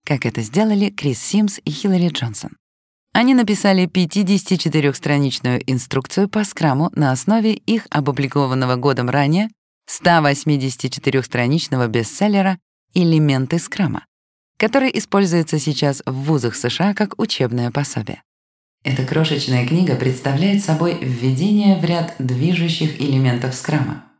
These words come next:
роли, артефакты и мероприятия спринта. Так описали авторы свой последний на сегодняшний день совместный писательский труд. Спринт — короткий период активности скрам-команды протяжённостью от одной недели до месяца,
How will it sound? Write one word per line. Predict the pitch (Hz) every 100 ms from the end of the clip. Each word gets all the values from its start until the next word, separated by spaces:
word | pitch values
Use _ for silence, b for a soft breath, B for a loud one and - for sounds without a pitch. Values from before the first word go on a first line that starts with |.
| _ _
роли, | - 165 139 170 - - _ -
артефакты | 240 226 196 - 127 - 151 151 - _ _
и | 160
мероприятия | 143 131 127 123 143 208 202 202
спринта. | 202 - 143 107 98 101 _ _ _ _ _ _ -
Так | 247 180
описали | 151 139 143 135
авторы | 123 139 139 135
свой | 139 131
последний | 127 156 170 151
на | 139 127
сегодняшний | 131 127 120 - 120
день | 170 196
совместный | - - 127 123 147 147 135
писательский | 131 127 117 - 117 -
труд. | 123 110 - _ _ _ _ _
Спринт — | - - - 220 220 - _ _
короткий | - 240 170 - 135
период | 139 135 127
активности | 123 - 135 127 -
скрам-команды | 127 - 131 117 123 170 208 117
протяжённостью | - 131 135 170 165 147 - 156 -
от | 214 175
одной | 143 139
недели | 135 131 156 185 180
до | 147 151 151
месяца, | 139 113 - -